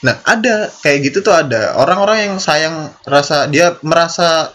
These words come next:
sangat dicintai ketika lo melakukan itu, itu ada gitu loh. Ya kan, yang selanjutnya itu sebenarnya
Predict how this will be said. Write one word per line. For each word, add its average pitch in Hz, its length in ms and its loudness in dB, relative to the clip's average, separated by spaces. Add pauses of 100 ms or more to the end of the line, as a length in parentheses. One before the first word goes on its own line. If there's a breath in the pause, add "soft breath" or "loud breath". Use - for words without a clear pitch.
sangat 196 320 -2
dicintai 165 560 0
ketika 160 500 -2
lo 180 140 4
melakukan 175 480 2
itu, 170 240 -2
itu 127 160 0
ada 117 480 0
gitu 117 240 -12
loh. 92 140 -16 (920 loud breath)
Ya 127 80 -2
kan, 143 240 0
yang 151 80 0
selanjutnya 180 480 0
itu 311 160 0
sebenarnya 226 560 0